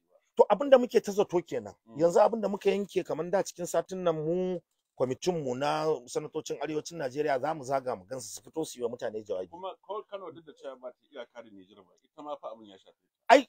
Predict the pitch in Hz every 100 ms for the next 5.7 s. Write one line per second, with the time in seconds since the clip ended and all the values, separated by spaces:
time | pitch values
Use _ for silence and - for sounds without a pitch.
0 | - 156 190 143 214 156 190 196 143 120
1 | - 123 165 156 156 127 - 139 127 120
2 | 120 135 117 123 214 190 196 170 165 151
3 | 156 151 135 110 135 120 110 - 101 -
4 | - 101 _ _ _ _ 160 240 240 202
5 | - - 208 - 202 170 147